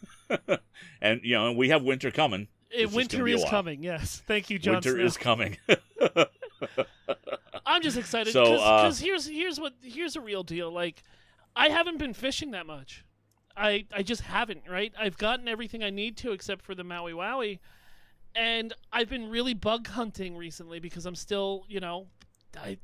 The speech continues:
Speaker 2: I think that's a little bit easier to get m-, bells off of. So it's
Speaker 1: Right.
Speaker 2: really, I'm excited because this is gonna get me back in the streams. It's gonna get me back in the, the ocean because we have an extensive list of things that are coming. And, uh, I'm, I'm just excited. I'm very excited for all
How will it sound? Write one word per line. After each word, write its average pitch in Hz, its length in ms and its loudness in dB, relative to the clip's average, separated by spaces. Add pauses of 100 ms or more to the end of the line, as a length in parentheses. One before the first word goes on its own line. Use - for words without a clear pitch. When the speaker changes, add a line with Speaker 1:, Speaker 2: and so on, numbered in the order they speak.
Speaker 2:
I 175 120 -8
think 202 220 -8
that's 196 160 -2
a 196 40 -2
little 190 220 -4
bit 185 140 -6
easier 190 260 -8
to 170 60 -12
get 175 160 -6 (100)
m-, 190 120 -18 (300)
bells 233 300 0
off 156 280 -8
of. 143 180 -14 (720)
So 226 180 2
it's 226 120 2
Speaker 1:
Right. 202 140 2
Speaker 2:
really, 311 260 0
I'm 247 160 -2
excited 277 400 -2
because 208 320 -8
this 185 180 -12
is 190 60 -16
gonna 196 200 0
get 202 160 -4
me 202 120 -10
back 185 340 -2
in 196 60 -10
the 190 80 -8
streams. 165 480 -8
It's 160 120 -18
gonna 185 160 -8
get 185 140 -6
me 185 120 -10
back 180 420 -2
in 214 80 -10
the, 190 160 -8 (100)
the 175 160 -6
ocean 160 500 -6 (380)
because 165 320 -6
we 202 140 -4
have 196 240 -2
an 160 80 -10
extensive - 840 -4
list 175 460 -10
of 175 100 -18
things 180 280 -10
that 151 100 -16
are 151 60 -8
coming. 147 440 -8 (560)
And, 175 240 -8
uh, 170 300 -4
I'm, 180 140 -12
I'm 180 160 -10
just 180 180 -8
excited. 156 440 -10
I'm 156 120 -18
very 170 420 -6
excited 147 400 -14
for 156 160 -20
all 135 160 -18